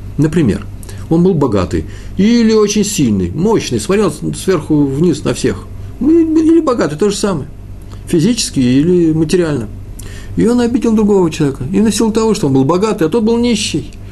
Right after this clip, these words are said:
ну, как-нибудь пренебрёг им, или был сильный, обидел слабого, и теперь его посылают исправиться.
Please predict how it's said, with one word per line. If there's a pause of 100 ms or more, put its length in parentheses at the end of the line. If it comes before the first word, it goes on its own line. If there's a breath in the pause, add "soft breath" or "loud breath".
(400 loud breath)
ну,
как-нибудь (360 loud breath)
пренебрёг
им, (240 loud breath)
или
был
сильный,
обидел
слабого, (880 loud breath)
и
теперь
его
посылают
исправиться.